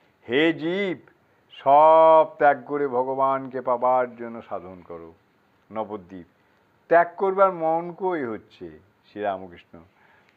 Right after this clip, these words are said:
তোমরা গোস্বামী, তোমাদের ঠাকুর সেবা আছে, তোমাদের সংসার ত্যাগ করলে চলবে না, তাহলে ঠাকুর সেবা কে করবে?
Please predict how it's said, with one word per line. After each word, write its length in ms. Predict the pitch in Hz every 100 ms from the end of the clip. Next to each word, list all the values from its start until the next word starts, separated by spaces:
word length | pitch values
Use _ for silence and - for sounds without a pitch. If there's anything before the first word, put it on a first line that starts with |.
| _
তোমরা 360 | 107 110 113 123
গোস্বামী, 760 | 110 131 - 139 135 139 120 - _ _ _ -
তোমাদের 380 | 127 143 143 147 -
ঠাকুর 340 | 127 - 151
সেবা 280 | - 151 147
আছে, 400 | 147 156 139 92 _ _ _ -
তোমাদের 380 | 135 156 160 156
সংসার 520 | - 139 156 - 160
ত্যাগ 340 | - 170 160
করলে 240 | 160 170 165
চলবে 400 | 156 160 160 180
না, 340 | 175 135 98 _ _ _ _
তাহলে 280 | 107 104 120
ঠাকুর 400 | 123 104 92 131
সেবা 280 | - 143 151
কে 220 | 143 156
করবে? 520 | 151 185 165 117 85